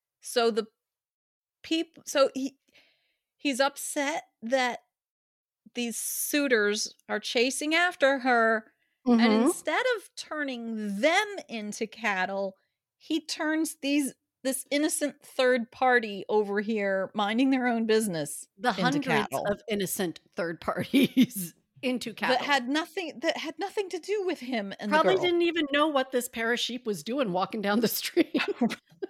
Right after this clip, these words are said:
Speaker 1: What a freaking moron. Oh
Speaker 2: And
Speaker 1: my God.
Speaker 2: in, as soon as he starts to see the cattle being slaughtered, uh,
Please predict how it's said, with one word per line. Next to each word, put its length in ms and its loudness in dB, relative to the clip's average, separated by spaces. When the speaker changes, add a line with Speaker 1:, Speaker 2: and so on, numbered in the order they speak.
Speaker 1:
What 140 -2
a 60 -4
freaking 340 4
moron. 840 2
Oh 20 -14
Speaker 2:
And 220 4
Speaker 1:
my 200 0
God. 200 -6
Speaker 2:
in, 420 0
as 200 0
soon 320 -2
as 80 -6
he 120 -4
starts 520 -6
to 100 -6
see 180 -6
the 100 -6
cattle 340 -2
being 260 -4
slaughtered, 600 -4
uh, 100 -4